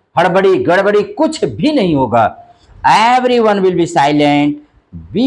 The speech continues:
would be all together in a sudden stranger, और एकदम अचानक से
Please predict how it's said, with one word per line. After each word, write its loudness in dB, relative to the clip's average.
would 2
be 2
all 2
together 2
in 0
a 0
sudden -4
stranger, -8
और -2
एकदम -2
अचानक -2
से -2